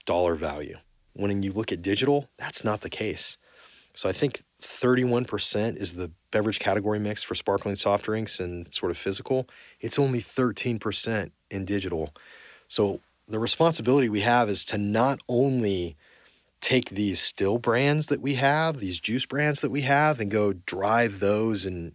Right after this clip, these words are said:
and make those relevant to consumers, but it's to shape the sparkling <laughs> category online.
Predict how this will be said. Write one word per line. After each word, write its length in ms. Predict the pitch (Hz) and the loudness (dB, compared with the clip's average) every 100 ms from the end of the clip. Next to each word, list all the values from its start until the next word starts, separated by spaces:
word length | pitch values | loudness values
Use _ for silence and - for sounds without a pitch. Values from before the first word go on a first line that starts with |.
| - | -10
and 200 | 92 92 | -8 -6
make 180 | 98 | -6
those 240 | - 95 87 | -2 -2 -2
relevant 360 | 92 104 120 | 0 2 0
to 60 | 120 | -4
consumers, 540 | - 101 113 139 156 - - - - - | -4 -2 0 0 0 -2 -10 -20 -12 0
but 120 | 127 | 2
it's 160 | 131 | 4
to 120 | - 120 | 2 2
shape 460 | - - 143 - | 2 4 2 2
the 100 | - | -2
sparkling 540 | - - 117 117 113 95 | -2 2 2 2 -2 -4
<laughs> 20 | |
category 540 | - 120 139 110 98 | 2 4 4 2 2
online. 540 | 101 98 110 165 95 | 2 2 2 2 0